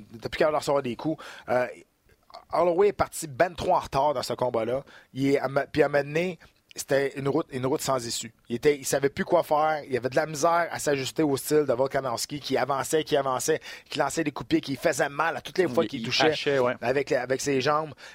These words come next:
Speaker 1: Et Holloway a été, jamais été capable de s'ajuster au style de, euh, de
Speaker 2: Une
Speaker 1: Volkanovski. A jamais été capable de, de, de,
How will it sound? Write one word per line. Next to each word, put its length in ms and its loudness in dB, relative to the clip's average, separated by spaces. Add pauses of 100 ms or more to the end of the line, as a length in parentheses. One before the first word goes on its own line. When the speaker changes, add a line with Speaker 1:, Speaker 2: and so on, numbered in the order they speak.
(100)
Speaker 1:
Et 220 2
Holloway 440 4
a 100 2
été, 240 -6
jamais 240 0
été 100 -6
capable 360 0
de 60 -4
s'ajuster 540 -2
au 120 2
style 520 2 (440)
de, 340 4 (340)
euh, 380 0 (600)
de 120 0
Speaker 2:
Une 60 0
Speaker 1:
Volkanovski. 800 0
A 180 2
jamais 280 0
été 140 -4
capable 420 0
de, 140 4
de, 220 2
de, 260 -2